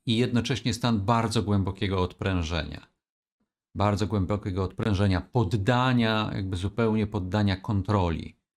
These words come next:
Chodzi o to, że w tym stanie, e, rozpuszczają się granice twojego ego, czyli tej konstrukcji, którą utrzymujesz w swojej świadomości,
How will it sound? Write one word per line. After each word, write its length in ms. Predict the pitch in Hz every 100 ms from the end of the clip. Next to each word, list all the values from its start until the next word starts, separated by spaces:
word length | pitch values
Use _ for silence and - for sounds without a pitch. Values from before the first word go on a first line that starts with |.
| _ _ _ _ _
Chodzi 200 | 104 107
o 100 | 117
to, 160 | 127 123
że 360 | 98 107 101 101
w 40 |
tym 180 | - 117
stanie, 800 | 98 - 127 127 117 107 110 - _ _ _ _ _ _ _ _ -
e, 60 | 92 92 92 - 117
rozpuszczają 800 | 117 - 117 - 131 131 143 110
się 200 | - 107
granice 560 | 117 113 127 127 123
twojego 920 | - - 117 117 107 110 107 104 104 -
ego, 720 | 147 151 123 92 82 76 82 _ _ _ _ _ _ _
czyli 300 | - 101 95
tej 400 | - 101 101 92
konstrukcji, 720 | - 110 104 - 135 - 107
którą 280 | - 110 104
utrzymujesz 600 | 101 - 104 107 98 90
w 40 |
swojej 240 | - 107 101
świadomości, 1080 | - 107 104 98 92 - - 107 101 104